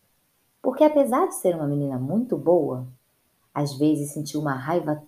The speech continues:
tão grande quanto a de uma leoa, ou uma tristeza do tamanho de uma elefanta, e uma saudade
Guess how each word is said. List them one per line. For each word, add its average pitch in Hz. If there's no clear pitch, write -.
tão 285
grande 185
quanto 311
a -
de 240
uma 214
leoa, 147
ou 214
uma 190
tristeza 160
do 160
tamanho 160
de 170
uma 165
elefanta, 156
e 170
uma 147
saudade 131